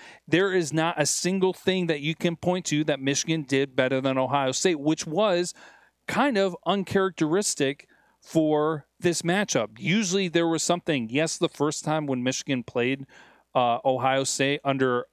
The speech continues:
Jim Harbaugh, it did not turn out very well. It was forty-something to, I don't know, thirteen.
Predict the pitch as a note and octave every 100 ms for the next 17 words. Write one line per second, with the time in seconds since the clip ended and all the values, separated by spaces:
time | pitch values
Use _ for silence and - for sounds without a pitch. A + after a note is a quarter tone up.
0 | - A#2 C#3 A#2+ B2 B2+ C#3 D3 - C#3+
1 | B2 C3+ B2+ B2+ C3 - B2+ B2 C3 C3
2 | C3 B2+ B2 B2+ C3+ C3+ A#2+ G#2+ - C3+
3 | C3+ A#2+ - A#2+ - B2+ A#2 A2+ G#2+ A2
4 | A2 G#2+ - C3 B2 - A#2 B2+